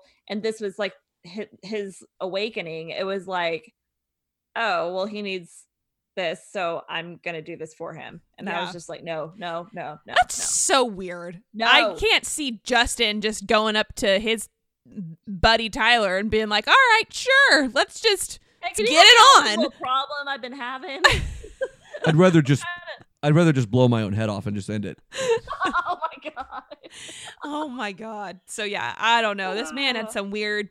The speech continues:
Speaker 2: magical powers, I swear. And then the
Speaker 1: Oh,
Speaker 2: worst part of
Speaker 1: gosh.
Speaker 2: it is that after all this, a few years later, you would think that this man would be in prison and because he abducted this girl, but they waive all of the, I don't even remember how he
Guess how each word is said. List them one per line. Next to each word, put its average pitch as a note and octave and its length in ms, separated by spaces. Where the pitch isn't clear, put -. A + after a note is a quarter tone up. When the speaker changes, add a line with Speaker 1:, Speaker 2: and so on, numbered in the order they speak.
Speaker 2:
magical F#3 460
powers, F#3 420
I F#3 60
swear. F#3+ 560
And C4 120
then E4 180
the D#4+ 160
Speaker 1:
Oh, C#4 40
Speaker 2:
worst C#4 260
part A3+ 260
of G3 100
Speaker 1:
gosh. G#3 80
Speaker 2:
it G3+ 120
is G#3 180
that G3 240
after - 300
all C4+ 80
this, B3+ 220
a A3+ 60
few B3+ 200
years B3+ 320
later, A#3 320
you G#3+ 140
would A3 160
think B3 240
that G3 180
this A3 180
man B3 240
would A#3+ 140
be G#3+ 160
in F#3 220
prison E4 540
and G#3 360
because A3 280
he G#3+ 100
abducted A3 480
this G3+ 160
girl, B3 380
but A3 180
they G#3 120
waive A3+ 360
all B3+ 220
of A#3 120
the, - 140
I B3+ 100
don't D#4+ 100
even B3 100
remember A#3+ 200
how A#3 200
he G#3+ 160